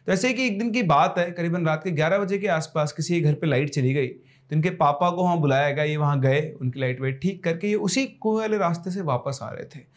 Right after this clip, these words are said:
चलते चलते उनकी नजा-, नज़र अचानक से कुएं पर पड़ी,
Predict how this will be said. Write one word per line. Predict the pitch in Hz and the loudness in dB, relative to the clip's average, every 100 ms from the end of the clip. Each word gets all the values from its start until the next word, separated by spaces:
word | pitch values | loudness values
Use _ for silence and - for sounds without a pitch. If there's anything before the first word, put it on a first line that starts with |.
| - - _ - | -20 -20 _ 0
चलते | 214 220 320 | 0 2 -2
चलते | 269 277 | -2 -2
उनकी | 254 262 | -2 0
नजा-, | 202 196 202 156 | 0 -2 -2 0
नज़र | 151 175 196 135 165 | 2 2 0 0 -4
अचानक | 165 196 233 247 | -2 -2 -2 -4
से | 277 | -4
कुएं | 277 202 220 | 0 0 2
पर | 226 | 0
पड़ी, | 202 202 165 | 2 0 0